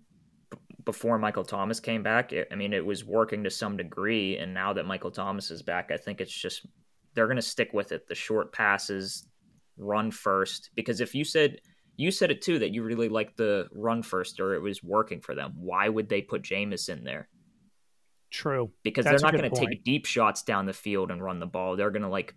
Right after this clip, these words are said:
Speaker 1: pick you off short. They're gonna try to run these, like, little routes so you don't really know what, what you're getting. With Jameis, you know that the short accuracy is kinda butt.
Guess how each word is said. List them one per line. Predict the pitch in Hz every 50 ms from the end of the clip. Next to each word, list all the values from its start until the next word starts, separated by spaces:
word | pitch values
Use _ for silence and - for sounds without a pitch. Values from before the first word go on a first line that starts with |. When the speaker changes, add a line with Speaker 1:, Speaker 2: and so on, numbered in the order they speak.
| _ -
Speaker 1:
pick | - 135 - -
you | 120 107
off | 107 98 95 -
short. | - - - 127 104 107 95 - - _ _ _ _ - _ _ - - - -
They're | 113 110 107
gonna | 110 110 104
try | 98 - 107 104
to | 101 98
run | 92 104 104 98
these, | 98 101 95 87
like, | 95 92 -
little | 113 101 101 92
routes | - 95 95 95 - - -
so | 107
you | 101 95
don't | 90 92 87
really | 82 98 95 95 92
know | 92 95 95 95 95
what, | 95 85 82 92 - - _ _ _ _ _ _ _ _ _ _ _ _ _ _
what | _ 113 110 98 -
you're | 95 90
getting. | - 90 95 90 - 50 60 71
With | 101 110 -
Jameis, | 110 - 104 104 113 123 123 113 - -
you | 101 98
know | 95 101 107 110
that | 101 95
the | - 95
short | - - - 107 95 90
accuracy | 90 92 92 - - 92 87 85 - - 90
is | 87
kinda | - - - 95 95 87
butt. | 69 - - 101 101 90 - -